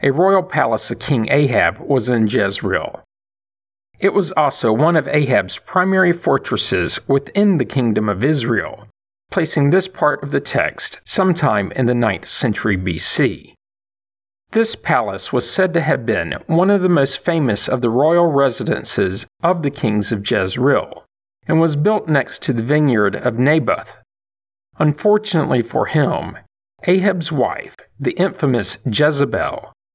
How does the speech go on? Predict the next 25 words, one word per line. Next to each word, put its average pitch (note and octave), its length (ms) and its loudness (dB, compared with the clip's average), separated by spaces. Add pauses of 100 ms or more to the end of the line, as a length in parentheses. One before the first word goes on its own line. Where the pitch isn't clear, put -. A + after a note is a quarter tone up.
(180)
wanted F3+ 340 2
the F3+ 80 0
vineyard, B2+ 640 -2 (300)
so - 180 0
she G3+ 280 2
had D#3 180 2
Naboth B2+ 560 0
executed. A2 800 -4 (1000)
I'll A3+ 180 4
let G#3 220 0
the F3 80 0
text A#2 420 -2
tell B2 240 0
the A2 80 -2
details G#2 720 -2 (140)
and F3+ 240 2
the B2+ 80 2
rest F#2+ 360 -2
of F2+ 100 -4
the G2 60 -4
story. A#2 640 -2 (1040)
Ahab G3+ 340 0
said E3 300 0
to D3 100 2
Naboth, A2+ 500 0